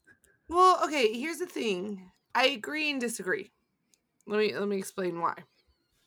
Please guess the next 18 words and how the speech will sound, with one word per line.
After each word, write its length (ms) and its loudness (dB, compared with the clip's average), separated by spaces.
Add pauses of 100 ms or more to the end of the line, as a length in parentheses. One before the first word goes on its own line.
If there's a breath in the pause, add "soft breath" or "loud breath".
(600 soft breath)
So 140 -4
I 240 2
think 320 -6
in 220 -2
the 120 -2
long 380 2
run, 200 0
to 180 -8
stay 500 -2
in 240 0
this 200 -2
field, 360 -4 (160)
I 100 0
think 240 -4
that 160 0
is 120 -4
completely 500 -6
true. 300 -12